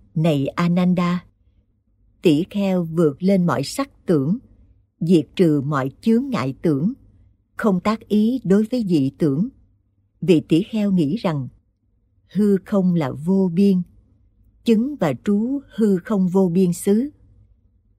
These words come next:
Vị này chánh quán mọi sắc pháp, thọ pháp,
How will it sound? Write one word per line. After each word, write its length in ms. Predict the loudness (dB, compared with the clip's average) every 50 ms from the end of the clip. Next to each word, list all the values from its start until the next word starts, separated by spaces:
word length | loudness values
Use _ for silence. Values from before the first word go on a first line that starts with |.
| _ _ _ _ _ _
Vị 240 | 2 2 4 4 2
này 360 | 0 -2 -2 -2 -2 -4 -4 -4 _
chánh 260 | -2 -2 -2 -2 -4 -4
quán 360 | -4 -4 -4 -4 -4 -2 -2
mọi 180 | 0 0 0 -2
sắc 300 | -4 -6 -8 -10 -12 _
pháp, 320 | -12 -8 -6 -6 -6 -6 -10 _ -20 -20 _ _ _ _ _
thọ 280 | -4 -2 0 0 -2 -4 -8
pháp, 300 | -8 -6 -4 -4 -6